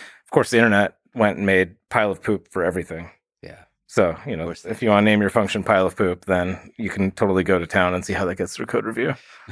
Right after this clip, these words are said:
Speaker 2: <laughs> Okay. So, uh, let me just ask a bunch of random questions. Uh, so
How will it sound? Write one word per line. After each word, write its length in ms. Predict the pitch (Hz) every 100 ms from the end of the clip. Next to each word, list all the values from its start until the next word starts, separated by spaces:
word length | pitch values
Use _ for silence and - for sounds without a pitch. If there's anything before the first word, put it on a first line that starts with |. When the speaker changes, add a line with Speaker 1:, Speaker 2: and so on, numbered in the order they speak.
| -
Speaker 2:
<laughs> 800 | 107 85 - 127 - - - - 135 - 110 - - - - - -
Okay. 380 | 117 110 85 73 _
So, 600 | - 110 98 95 90 90
uh, 400 | 90 87 87 87 -
let 120 | 104
me 60 |
just 200 | 92 87 92
ask 280 | 85 -
a 40 | 73
bunch 220 | 82 -
of 80 | 78
random 280 | 80 78 78
questions. 600 | 85 80 - 76 - - _ _ -
Uh, 220 | 90 76 - -
so 220 | -